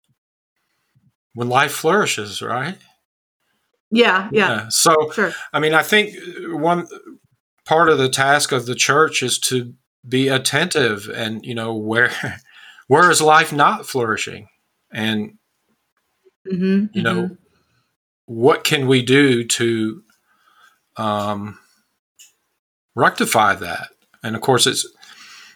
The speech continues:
Speaker 1: you know, there are so, there's, uh, so many different ways we can go with that. But I think,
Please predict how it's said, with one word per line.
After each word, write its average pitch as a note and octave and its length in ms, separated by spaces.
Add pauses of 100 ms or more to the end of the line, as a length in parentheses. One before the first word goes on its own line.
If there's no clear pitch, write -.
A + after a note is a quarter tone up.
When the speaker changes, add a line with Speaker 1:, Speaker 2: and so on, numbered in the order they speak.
Speaker 1:
you A2 80
know, A2 100
there G#2+ 120
are G#2+ 60
so, A#2 280
there's, G#2 420
uh, G#2+ 180
so C3 200
many A2+ 120
different A#2+ 280
ways A2+ 240
we A2 100
can G#2+ 160
go A2+ 200
with C3+ 180
that. G2+ 180
But A#2+ 80
I B2 100
think, - 300